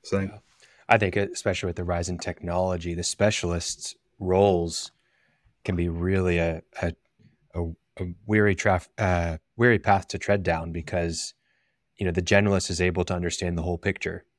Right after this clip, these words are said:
Speaker 2: Just like you were saying, Jack, if, you know, you're a field landman, if you can understand a little bit more of the economics of the in-house guy,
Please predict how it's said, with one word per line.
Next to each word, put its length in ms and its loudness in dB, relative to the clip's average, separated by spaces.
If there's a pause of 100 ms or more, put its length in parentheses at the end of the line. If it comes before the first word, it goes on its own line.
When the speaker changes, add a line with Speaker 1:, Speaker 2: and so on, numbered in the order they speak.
(100)
Speaker 2:
Just 200 -2
like 200 2
you 80 0
were 80 2
saying, 320 -4
Jack, 280 -2
if, 340 -10
you 120 -8
know, 60 -4
you're 220 0
a 40 -2
field 300 0
landman, 280 0
if 140 -10
you 80 -2
can 100 -4
understand 800 0
a 60 -2
little 180 -2
bit 140 -2
more 160 -2
of 60 -6
the 100 -2
economics 680 -4
of 100 -12
the 120 -8
in-house 400 -8
guy, 320 -8